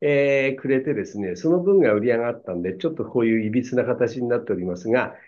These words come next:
えー、キューワンの方はその在庫の方もはけ、で、まあ、正常な形になってきておりますけれども、その、ビヨンドデバイスセキュリティということで、売上の二十パーセントぐらいの比率を、保ってきています。だんだん上がってきているということです。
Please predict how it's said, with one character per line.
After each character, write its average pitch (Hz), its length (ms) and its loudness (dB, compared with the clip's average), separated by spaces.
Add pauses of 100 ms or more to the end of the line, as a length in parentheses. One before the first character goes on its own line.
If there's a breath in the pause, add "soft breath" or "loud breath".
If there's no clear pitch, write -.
(120)
え 131 100 0
ー、 127 60 -2
キ 170 160 0
ュ - 20 6
ー 170 40 6
ワ 170 80 4
ン 180 60 4
の 202 80 2
方 196 60 2
は 139 120 2
そ 117 120 -4
の 110 80 -2
在 135 280 -2
庫 143 100 -6
の 139 140 -2
方 151 260 0
も 120 400 0 (140)
は 143 140 -6
け、 95 280 -8 (280 soft breath)
で、 131 360 4
ま 135 160 0
あ、 110 40 0
正 147 220 2
常 139 160 2
な 135 220 2
形 123 420 -4
に 120 60 -4
な 127 80 0
っ 123 60 -4
て - 100 -12
き - 80 -18
て 110 80 -8
お 98 40 -6
り 95 80 -6
ま 98 140 -4
す - 80 -18
け 101 60 -8
れ 87 80 -6
ど 90 80 -4
も、 135 340 2 (400 loud breath)
そ 131 80 -4
の、 107 920 0
ビ 117 100 -2
ヨ 117 120 2
ン 113 80 0
ド 110 500 -4
デ 104 120 0
バ 104 160 2
イ 101 40 0
ス 101 220 -8
セ 98 160 -10
キ 98 120 -6
ュ - 20 -2
リ 90 120 -6
テ - 120 -14
ィ 80 60 -10
と - 80 -20
い - 20 -12
う - 20 -12
こ 85 80 -8
と 85 160 -10
で、 120 340 0 (200)
売 107 140 -4
上 110 200 4
の 107 140 4
二 101 140 -2
十 127 100 -2
パ 131 220 -2
ー 123 40 0
セ 127 140 -2
ン 120 100 0
ト 127 100 -6
ぐ 120 120 -2
ら 113 100 0
い 104 60 -2
の 104 80 -4
比 - 160 -10
率 87 260 -2
を、 151 300 2 (200)
保 80 840 -8
っ 90 120 -10
て 95 100 -18
き - 100 -20
て - 100 -18
い 80 80 -16
ま 76 100 -20
す。 - 160 -20
だ 107 100 -2
ん 117 60 -2
だ 104 80 -2
ん 95 40 -4
上 110 60 2
が 117 120 -2
っ - 40 -16
て 107 120 -4
き 104 100 -12
て - 100 -10
い 87 60 -4
る 92 120 -6
と - 100 -16
い - 0 -
う - 40 -18
こ - 60 -20
と - 100 -20
で - 60 -20
す。 - 200 -20